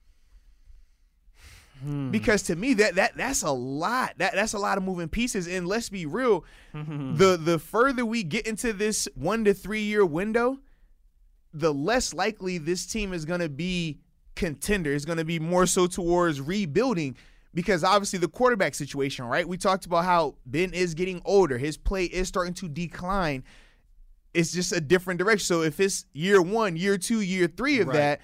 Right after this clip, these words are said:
Speaker 1: right.
Speaker 2: what does this team look like then compared to, you know, how it could be i-, in the alternative? So
Speaker 1: Sure.
Speaker 2: to me, I mean, that, that it's a l-, it's not just as simple of,
Speaker 1: Hmm.
Speaker 2: well, they're connected. You know, Keith Butler and, and Mike
Speaker 1: That's a good,
Speaker 2: Tomlin.
Speaker 1: that's a good point.
Speaker 2: Yeah.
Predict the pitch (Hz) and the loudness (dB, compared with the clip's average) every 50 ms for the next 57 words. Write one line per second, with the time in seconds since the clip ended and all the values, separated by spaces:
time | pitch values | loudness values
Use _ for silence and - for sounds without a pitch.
0 | - 131 127 120 113 110 143 190 247 - 196 208 202 165 156 196 202 - - 240 | -8 -8 -8 -6 -6 -4 -2 -2 -2 0 2 0 0 0 0 -4 -4 -4 -2 -4
1 | 208 185 170 156 202 247 240 - 156 170 175 170 156 143 127 139 220 247 208 170 | -2 -2 -4 0 0 0 0 0 -2 0 0 0 0 -2 -2 0 2 2 2 0
2 | 170 170 - - _ - _ - 190 180 - 208 202 196 190 185 - - 185 185 | -2 -4 -8 -16 _ -16 _ -4 -4 0 2 4 4 4 4 2 2 4 4 4
3 | 196 208 - 185 208 208 160 156 170 196 214 - _ _ _ _ _ _ _ - | 4 4 0 -4 -2 0 2 2 2 0 0 -6 _ _ _ _ _ _ _ 0
4 | 165 175 175 175 180 180 - 196 190 170 185 185 190 175 190 185 180 - 190 190 | 2 4 4 4 2 4 2 2 2 2 0 0 0 2 0 0 0 -2 -2 -2
5 | 185 190 185 185 175 - 233 262 285 202 160 143 139 - 180 165 160 151 - - | 2 4 4 4 4 2 -2 -4 -2 0 0 0 0 2 0 0 0 0 -4 -8
6 | - - - - _ - - - 180 151 151 196 277 285 233 208 196 190 175 160 | -16 -20 -20 -20 _ -14 -4 -4 -2 -2 -2 -2 0 0 0 0 0 0 0 -2
7 | 175 - 135 156 202 - - 214 247 - 240 208 185 170 160 151 143 143 143 143 | -2 -2 -2 -2 -2 -2 -2 -4 -4 -2 0 0 0 0 0 0 -2 -4 -6 -6
8 | 143 202 190 - - 196 226 226 - 170 170 202 208 202 175 165 156 - 214 240 | -6 -4 -4 -4 -2 -2 -4 -4 -4 -2 0 0 0 0 -2 -4 -4 -2 -2 -2
9 | 277 277 - 190 180 175 170 165 160 160 - - - - _ _ - - _ _ | -2 -2 -2 0 2 4 4 4 4 2 0 -4 -14 -20 _ _ -20 -20 _ _
10 | - - 131 123 120 160 165 156 160 180 180 - - 147 202 233 180 180 196 214 | -12 -10 -8 -6 -2 -2 0 0 0 -2 -2 -4 -8 -6 -6 -6 -4 -4 -4 -4
11 | 196 175 196 190 165 156 160 170 - - 196 185 143 180 190 - 190 190 185 185 | -4 -4 -6 -6 -4 -4 -4 -6 -6 -8 -8 -6 -2 -2 -2 0 0 -2 0 0
12 | 185 160 180 175 170 - 170 175 170 170 165 185 190 180 156 - 214 240 233 202 | 0 0 -2 -2 -2 -2 -4 -4 -4 -4 -4 -4 -4 -4 -4 -2 -2 0 0 0
13 | 190 196 214 220 147 151 156 156 147 151 160 180 185 160 - - 147 180 226 240 | 0 -2 -2 -4 -6 -8 -12 -12 -12 -10 -10 -10 -10 -10 -10 -8 -6 -2 0 0
14 | 185 117 | 0 0